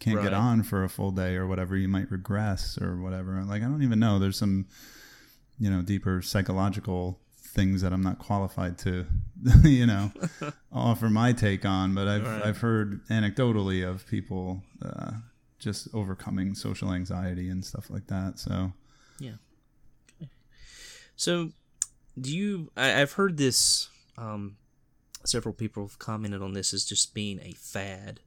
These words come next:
Speaker 2: Um, do you think this is a fad, or do you think this is something that's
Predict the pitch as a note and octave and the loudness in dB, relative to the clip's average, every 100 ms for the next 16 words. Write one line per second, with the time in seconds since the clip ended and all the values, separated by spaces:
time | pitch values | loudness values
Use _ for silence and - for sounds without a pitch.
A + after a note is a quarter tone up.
0 | - - - - - G2 G2 G2+ G#2+ A2 | -12 -10 -12 -14 -12 -8 -8 -8 -12 -16
1 | _ A#2+ D#3 E3+ E3 C3+ C#3+ E3 F3+ D#3+ | _ -6 -6 -6 -4 -2 0 -2 -4 -4
2 | C#3+ D#3 E3 D3 G#2+ G#2+ G2+ G#2 - G2 | -4 -4 -4 -4 -4 -6 -8 -8 -6 -4
3 | G2 - G#2 - G2 F#2+ - - | 0 0 -2 -6 -6 -6 -4 -4